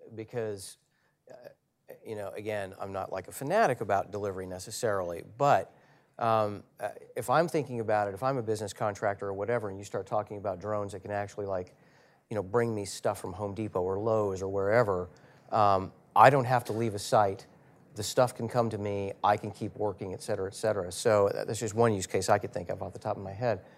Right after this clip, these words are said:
What are the chances for that maybe happening down the road? Do we have a sense of that at this point?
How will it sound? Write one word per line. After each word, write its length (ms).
What 240
are 80
the 80
chances 580
for 320
that 440
maybe 440
happening 480
down 200
the 80
road? 280
Do 60
we 100
have 120
a 40
sense 300
of 60
that 140
at 100
this 120
point? 240